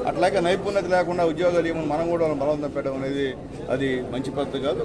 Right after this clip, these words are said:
కాబట్టి లోకల్ వాళ్ళకి ప్రాధాన్యత ఇవ్వాల్సినటువంటి అవసరం ఉంది అని కూడా నేను తెలియజేస్తున్నా. అలాగే లోకల్గా ఇక్కడ జాయిన్ అయిన వాళ్ళందరూ కూడా ఒక రిక్వెస్ట్,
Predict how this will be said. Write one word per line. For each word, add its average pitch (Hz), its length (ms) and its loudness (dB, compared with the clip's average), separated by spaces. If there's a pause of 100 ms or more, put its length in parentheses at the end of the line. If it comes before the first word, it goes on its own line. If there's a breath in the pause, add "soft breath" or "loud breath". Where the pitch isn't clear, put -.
కాబట్టి 160 460 0
లోకల్ 165 320 0
వాళ్ళకి 156 220 0
ప్రాధాన్యత 143 460 0
ఇవ్వాల్సినటువంటి 135 600 -2 (500)
అవసరం 151 320 0
ఉంది 147 220 2
అని 135 160 -2
కూడా 135 440 0
నేను 120 500 -6 (160)
తెలియజేస్తున్నా. 139 560 0
అలాగే 190 300 4
లోకల్గా 190 520 4
ఇక్కడ 180 200 0
జాయిన్ 156 260 2
అయిన 160 200 -2
వాళ్ళందరూ 156 360 2
కూడా 151 160 0
ఒక 143 80 -2
రిక్వెస్ట్, 143 400 -4